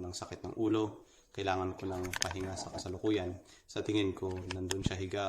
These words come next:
at nanonood ng Power Player. Kahit na, sayang, mga sumakong ilang minuto bago siya gumising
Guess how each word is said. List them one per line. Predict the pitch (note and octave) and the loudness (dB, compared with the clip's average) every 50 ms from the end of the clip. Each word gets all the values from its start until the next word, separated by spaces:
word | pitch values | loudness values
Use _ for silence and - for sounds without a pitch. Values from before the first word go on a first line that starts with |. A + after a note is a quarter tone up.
| F#2+ - | 0 0
at | - - - | -2 -2 -6
nanonood | F#2+ F2+ F2+ F2+ F2+ F2+ F2+ F2+ | -4 0 0 0 0 0 -4 -4
ng | F2+ F2+ F2 F2 | -6 -6 -6 -8
Power | - F#2+ F#2 F#2 F#2 F2 | -6 -6 -4 -4 -4 -6
Player. | - - F#2+ F2+ F2+ F2 F#2 G2+ - - - - - - _ _ | -4 -4 -4 -4 -4 -6 -8 -10 -14 -20 -20 -20 -20 -20 _ _
Kahit | - G#2 G2 G2 F#2+ - - F#2+ | 0 2 2 2 2 0 -2 -4
na, | F2+ F2+ F#2 F#2 F#2 G2+ - - _ _ - | -4 -4 -4 -4 -6 -8 -10 -14 _ _ 0
sayang, | - F#2+ F#2 | 0 2 2
mga | F#2 F#2+ - | 2 0 -2
sumakong | - G2 F#2 F#2+ F#2 | -4 -6 -4 -4 -4
ilang | F2+ F2+ F2+ E2+ - - _ _ | -2 -2 -4 -6 -6 -12 _ _
minuto | A#2 A#2 - G#2 | 2 2 4 4
bago | F#2+ F2 E2+ | 2 2 0
siya | F2 | -2
gumising | F2+ F2 F2+ F2+ E2+ | -4 -4 -4 -6 -8